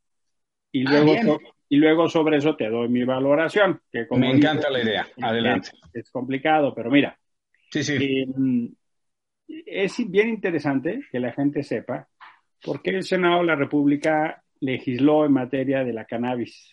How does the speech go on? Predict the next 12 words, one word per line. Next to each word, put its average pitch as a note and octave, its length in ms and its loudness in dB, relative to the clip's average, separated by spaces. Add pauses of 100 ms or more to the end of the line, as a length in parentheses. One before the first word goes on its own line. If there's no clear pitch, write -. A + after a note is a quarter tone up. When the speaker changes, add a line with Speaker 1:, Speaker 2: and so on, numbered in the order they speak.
(100)
Speaker 1:
eh, A#2 300 -12 (200)
popularmente C#3 720 2
conocida A#2+ 380 -4
como A2 200 -10
marihuana. F#2+ 540 -16 (1000)
Y, D3+ 320 2
y F#3 140 2
eso G#3+ 280 2
es G3+ 180 0
un G3 120 0
aprendizaje D#3 640 0
interesante C3+ 920 -2